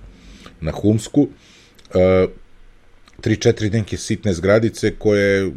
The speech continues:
kažu ljudi da su bespravno podignute, ali ne znam. I oni su tu jednu kućicu celu zakupili i imali su u S B B-u optiku još onda, to pričamo pre, koliko, znači, dve, pre sedam godina, je li. I, ovaj, i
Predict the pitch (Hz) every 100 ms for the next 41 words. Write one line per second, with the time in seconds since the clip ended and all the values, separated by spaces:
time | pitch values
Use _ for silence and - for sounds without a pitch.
0 | 71 101 92 92 87 82 78 - 82 85
1 | - 76 67 - 98 120 120 90 113 107
2 | 85 82 90 107 117 120 - - - -
3 | _ _ 95 95 101 98 107 - 110 107
4 | 104 - 113 90 - 85 98 95 82 80
5 | 85 - 107 123 143 - _ 85 - _
6 | _ - 90 95 90 - 95 95 90 95
7 | 85 95 90 87 85 - - 90 80 -
8 | 82 67 - 69 67 - 69 - 67 71
9 | 73 65 - _ _ _ _ - 69 67
10 | 62 65 - 67 82 - 95 87 - 92
11 | 87 82 82 64 60 64 64 - _ -
12 | - - 80 82 82 82 80 82 80 80
13 | - _ _ _ _ _ _ 98 95